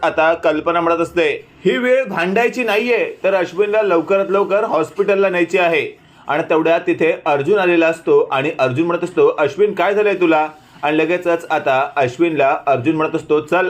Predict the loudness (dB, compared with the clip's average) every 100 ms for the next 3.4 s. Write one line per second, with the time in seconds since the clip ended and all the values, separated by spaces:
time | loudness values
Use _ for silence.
0 | -2 0 0 0 -2 -2 0 0 2 2
1 | 2 2 2 0 -4 -16 -20 -10 -2 0
2 | 0 0 -2 0 -2 -2 -4 -2 0 2
3 | 0 2 0